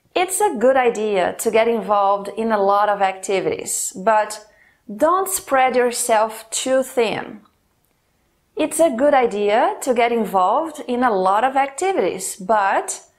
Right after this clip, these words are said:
don't spread yourself too thin. The company has expanded into many different areas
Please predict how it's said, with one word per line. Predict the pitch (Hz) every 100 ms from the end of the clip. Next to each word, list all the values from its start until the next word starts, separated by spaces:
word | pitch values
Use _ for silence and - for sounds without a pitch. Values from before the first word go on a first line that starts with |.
| _ _ _
don't | 196 180 233 262 381
spread | - - 339 339
yourself | 339 339 320 294 302 302
too | - 330 330
thin. | 339 392 208 180 190 _ _ _ _ _ _ _ _ _ _ -
The | 269
company | 302 311 392 403 302 220 170 -
has | 220 269 285
expanded | 285 285 - - 262 254 233 175 160 -
into | 226 233 226 262 254 240
many | 233 247 269 269 254
different | 226 226 226 214
areas | 214 208 196 120 - -